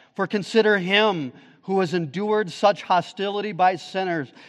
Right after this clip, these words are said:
against himself, so that you will not grow weary and lose heart. Oh, brothers and sisters, hear me for a second. We are on, some people,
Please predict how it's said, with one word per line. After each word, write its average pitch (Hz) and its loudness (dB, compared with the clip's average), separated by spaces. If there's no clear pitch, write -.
against 175 -2
himself, 165 0
so 175 -4
that 160 -2
you 160 -4
will 160 -4
not 175 2
grow 175 -2
weary 151 -6
and 143 -4
lose 139 -4
heart. 117 -6
Oh, 147 -6
brothers 170 0
and 156 -6
sisters, 160 -8
hear 185 -8
me 175 -4
for 143 -12
a 120 -12
second. 117 -10
We 202 -4
are 170 2
on, 185 0
some 226 0
people, 214 -6